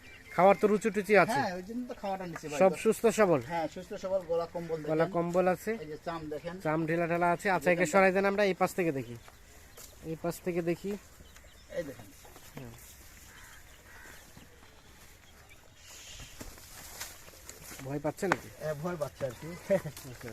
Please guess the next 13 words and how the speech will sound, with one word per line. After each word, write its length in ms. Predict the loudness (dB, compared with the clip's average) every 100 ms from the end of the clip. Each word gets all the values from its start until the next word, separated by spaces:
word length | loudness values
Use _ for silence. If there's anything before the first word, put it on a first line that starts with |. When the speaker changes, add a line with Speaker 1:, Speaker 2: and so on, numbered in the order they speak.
| -14 -12
Speaker 2:
খাওয়া 200 | -4 -2
নেই 140 | -2 -6
ব্যস্ত। 280 | -8 -10
Speaker 1:
হ্যাঁ। 500 | -16 -16 -18 -12 -8
Speaker 2:
সমস্যা 680 | -8 -12 -18 -20 -20 -20 -6
Speaker 1:
তাহলে 180 | -2 0
এটা 220 | 0 2
Speaker 2:
নাই, 80 | 4
Speaker 1:
হচ্ছে 240 | 2 2
Speaker 2:
বলুন। 680 | 0 -2 -18 -20 -20 -20 -4
Speaker 1:
ছয় 200 | 8 10
নাম্বার। 300 | 10 8 4 -2
Speaker 2:
হ্যাঁ, 220 | -6 -6